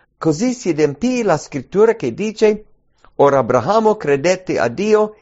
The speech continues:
e ciò gli fu imputato a giustizia e fu chiamato amico di Dio." Perciò vedete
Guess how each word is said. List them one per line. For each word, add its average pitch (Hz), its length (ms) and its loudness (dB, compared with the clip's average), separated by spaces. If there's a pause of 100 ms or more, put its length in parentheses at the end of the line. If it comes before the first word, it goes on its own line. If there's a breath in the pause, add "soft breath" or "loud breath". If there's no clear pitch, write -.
(120 soft breath)
e 127 180 -4
ciò 214 300 4
gli 175 140 0
fu 143 180 -4
imputato 151 760 -4
a 160 220 0
giustizia 143 720 -6 (680)
e 113 100 -18
fu 104 180 -10
chiamato 180 480 -6
amico 165 380 -10
di 117 140 -10
Dio." 101 340 -16 (1200 soft breath)
Perciò 190 600 -6 (500)
vedete 190 640 -4